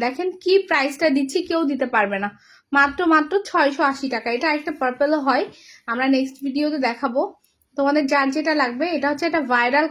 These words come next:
কারিজমার ডিজাইন, খুবই সুন্দর মারুন কালার। এটা হচ্ছে ব্যাক সাইডটা, আমরা ফ্রন্ট সাইডটা দেখিয়ে দিচ্ছি, অনেক সুন্দর।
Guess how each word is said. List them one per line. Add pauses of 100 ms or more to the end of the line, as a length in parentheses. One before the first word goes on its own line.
কারিজমার (100)
ডিজাইন, (500)
খুবই (160)
সুন্দর (120)
মারুন (100)
কালার। (260)
এটা
হচ্ছে
ব্যাক (120)
সাইডটা, (580)
আমরা
ফ্রন্ট
সাইডটা (100)
দেখিয়ে
দিচ্ছি, (480)
অনেক (100)
সুন্দর।